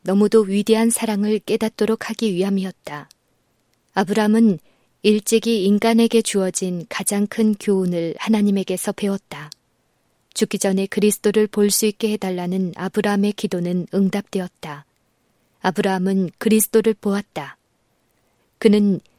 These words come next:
인간이 보고 살 수 있는 모든 것을 보았다. 아브라함은 완전히 복종함으로써 그에게 주어진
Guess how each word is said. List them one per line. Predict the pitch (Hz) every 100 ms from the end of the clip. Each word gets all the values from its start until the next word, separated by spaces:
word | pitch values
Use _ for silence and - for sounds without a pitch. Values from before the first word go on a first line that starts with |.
| _ -
인간이 | 202 202 208 220
보고 | - 220 240
살 | 233 226 226
수 | 208
있는 | 196 202 214
모든 | 180 202 233 226
것을 | 220 208
보았다. | - 175 - - 147 147 - _ _ _ _ _ -
아브라함은 | 185 190 190 185 196 175 _ _ -
완전히 | - 190 202 220 226
복종함으로써 | - 220 - 233 226 208 185 175 - 170 165 - _
그에게 | - 196 190 196
주어진 | - 196 185 196 190